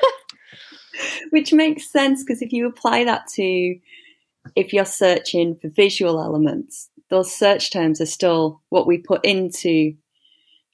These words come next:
um, say, an image library. It's still very limited in what we're shown. And I was thinking about this when I was looking through my Spotify. I'm like, I have to genuinely go out of my way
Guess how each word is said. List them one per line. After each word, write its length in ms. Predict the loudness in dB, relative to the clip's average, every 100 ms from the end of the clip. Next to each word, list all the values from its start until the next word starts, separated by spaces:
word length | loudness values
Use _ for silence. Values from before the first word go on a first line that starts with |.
| _
um, 520 | 2 4 4 2 -2 -4 _ _ -20 _ _ _
say, 200 | 0 2
an 60 | 2
image 340 | 2 0 0
library. 580 | 0 2 2 -2 -4 -6 _ -4
It's 200 | -4 -2
still 380 | -6 0 2 2
very 520 | 0 2 4 2 0 -6
limited 760 | -2 2 2 0 -2 -6 -8 -10 -20 _ _ _ _ _ -4
in 160 | 0
what 200 | 0 0
we're 140 | -2 -2
shown. 600 | 0 0 0 -2 -6 -8 _ _ _ -20 -20 _ 2
And 100 | 2
I 20 |
was 140 | 4
thinking 240 | 2 2 2
about 180 | 2
this 180 | 2 0
when 140 | 0 2
I 80 | 2
was 140 | 0
looking 240 | -4 -4
through 160 | 0 2
my 100 | 2
Spotify. 800 | 0 -6 -4 -6 -6 -6 -6 -12 -18 -20 -8
I'm 100 | -2
like, 200 | -2 0
I 100 | -2
have 220 | -2 -8
to 120 | -10
genuinely 540 | -2 0 4 4 4 2
go 140 | 0
out 160 | -4 -2
of 40 |
my 120 | -4
way 480 | 0 0 0 -4 -8